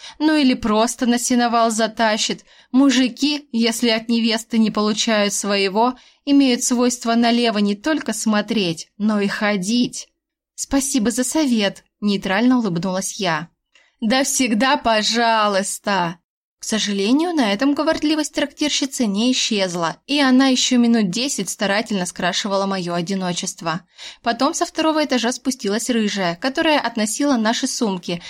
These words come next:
и я ушла под предлогом необходимости переодеться с дороги. Вопреки подозрениям Арвиля, комнату я делила с Крионой,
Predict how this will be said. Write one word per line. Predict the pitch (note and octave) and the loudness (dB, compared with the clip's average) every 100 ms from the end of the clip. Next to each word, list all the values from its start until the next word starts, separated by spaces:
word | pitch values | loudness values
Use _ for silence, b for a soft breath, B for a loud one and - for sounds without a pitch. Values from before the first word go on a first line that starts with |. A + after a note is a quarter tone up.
| B | B
и | - | -4
я | D#4 B3+ | 0 0
ушла | - B3 | 2 0
под | B3 - | -2 -6
предлогом | F#3 F#3 G#3 A3+ | -4 0 0 2
необходимости | G#3 F#3 - F3+ F3+ G3+ - | 0 -2 -4 -4 -2 -4 -4
переодеться | G#3+ A3+ G3 F3 E3 D#3+ E3+ | -4 -2 -2 -2 -4 -6 -10
с | |
дороги. | F3 F#3+ F#3 E3+ E3+ E3+ _ _ _ _ _ | -6 -2 -2 -2 -4 -10 _ _ _ _ _
Вопреки | G3 A3+ F3+ A#3 B3 | -2 -2 0 -2 -2
подозрениям | A#3 G3+ A3 G#3 A3+ A#3 A3 | -2 -2 -2 0 2 2 0
Арвиля, | G#3 G#3 G3 C4 E4 | -2 -2 0 0 0
комнату | E4+ - G#3 B3 C#4 | -2 -2 2 2 4
я | C4 G3+ | 2 0
делила | F3 F3+ F#3 G3 | 0 -2 0 -2
с | - | -4
Крионой, | G#3+ A3+ G3 E3+ E3 D#3 | -2 -2 -2 -2 -4 -6